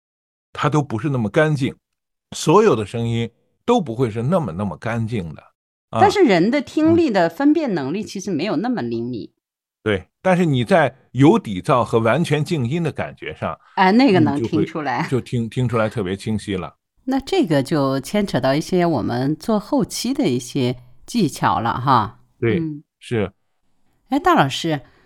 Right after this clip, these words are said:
Speaker 2: 呃，除了改造自己家里的房间之外，还有些人，还有很多的人哦，他们去买一个现成的大概一平米左右的录音棚，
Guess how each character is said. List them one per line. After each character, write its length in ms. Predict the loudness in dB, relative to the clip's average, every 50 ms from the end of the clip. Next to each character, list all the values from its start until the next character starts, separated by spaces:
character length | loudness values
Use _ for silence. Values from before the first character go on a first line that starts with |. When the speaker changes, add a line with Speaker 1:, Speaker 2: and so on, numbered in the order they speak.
| _ _ _ _ _ _ -4
Speaker 2:
呃， 260 | 0 2 2 2 0
除 320 | -2 -6 -4 -2 0 2
了 360 | 4 6 6 6 6 6 4
改 440 | 2 -2 -6 _ 0 0 0 0 -2
造 180 | -2 -2 -2 -2
自 220 | -2 -2 -2 -2
己 160 | -2 -2 -6
家 180 | -4 -2 -2 0
里 140 | 0 0 -2
的 80 | -2
房 240 | -4 -4 -4 -2 -2
间 200 | 0 0 0 0
之 140 | 0 0 -2
外， 160 | -2 -2 -2
还 180 | -2 0 2 4
有 160 | 4 6 4
些 220 | 2 2 0 0
人， 220 | 2 2 2 0 0
还 120 | 0 -2
有 60 | -2
很 260 | 0 0 2 2 2 2
多 240 | 2 0 0 0
的 120 | 0 0 0
人 180 | -2 -2 -4
哦， 300 | -4 -4 -4 -4 -6 -8 -10 -16 _ _ -20 -20 -20 _ -14
他 180 | -6 -2 0
们 180 | 2 4 4 2
去 180 | 2 0 0 2
买 300 | 4 4 4 4 2 -2
一 100 | -6 -4
个 160 | 0 0 0
现 260 | 0 2 2 4 4
成 280 | 4 2 0 -2 -2 0
的 100 | 0 0
大 140 | -2 -2 -2
概 100 | -2 0
一 140 | 2 0 2
平 180 | 2 2 4
米 160 | 4 4 2
左 180 | 2 0 0 0
右 80 | 0 0
的 120 | 0 0
录 180 | 0 0 0 0
音 160 | 0 0 -2
棚， 240 | -4 -6 -8 -8